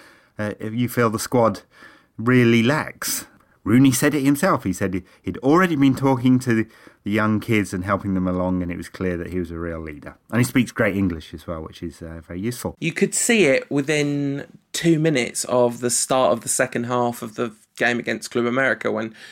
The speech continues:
Speaker 2: it was basically Schweinsteiger and the kids, right? That was the, it was like m-, me and you at that Taylor Swift concert. <laughs> Schweinsteiger in, in the heart of that midfield, surrounded by teenagers. And he was just straight away telling them, directing them.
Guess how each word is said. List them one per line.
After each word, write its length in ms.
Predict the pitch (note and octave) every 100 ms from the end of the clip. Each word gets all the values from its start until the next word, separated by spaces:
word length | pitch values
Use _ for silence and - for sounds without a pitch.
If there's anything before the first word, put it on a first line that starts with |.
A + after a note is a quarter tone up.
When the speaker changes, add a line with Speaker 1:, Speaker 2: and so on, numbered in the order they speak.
| - -
Speaker 2:
it 80 | G#2+
was 100 | A#2
basically 300 | C3 - A#2+
Schweinsteiger 720 | - B2+ G#2+ - B2 B2 B2
and 120 | A#2
the 60 |
kids, 400 | A2+ C#3 A2+ -
right? 280 | G#2 A2 -
That 180 | A#2+ -
was 220 | A#2+ -
the, 300 | - A#2 A2+
it 60 | G#2
was 100 | C3
like 200 | C#3+ -
m-, 280 | B2+ C3 -
me 200 | D3 C3
and 100 | B2
you 120 | B2+ B2
at 40 |
that 160 | A2+ -
Taylor 240 | B2+ B2
Swift 300 | A#2 C#3 -
concert. 460 | - A#2 - B2+ -
<laughs> 460 | - G3 - - G3
Schweinsteiger 920 | - G#3 E3+ D3+ - - D3 B2 B2
in, 180 | A2 G#2+
in 300 | - B2 A#2
the 80 | A#2
heart 240 | B2 A2+
of 60 | A#2+
that 120 | A#2
midfield, 480 | A2 - A2+ A2+ -
surrounded 600 | C#3 B2+ C3 B2+ C3 B2
by 200 | A#2 B2
teenagers. 640 | C3+ C3 A#2 G#2+ A2 G#2+ - - - -
And 160 | D3
he 120 | G3
was 120 | F#3+ F#3
just 160 | G#3+
straight 260 | - B3+ G3+
away 340 | A3+ A#3 B2
telling 400 | A#2+ - E3+ D3+
them, 140 | D3+ C#3+
directing 520 | C3+ D3 - - C#3+
them. 360 | C#3+ C3+ C#3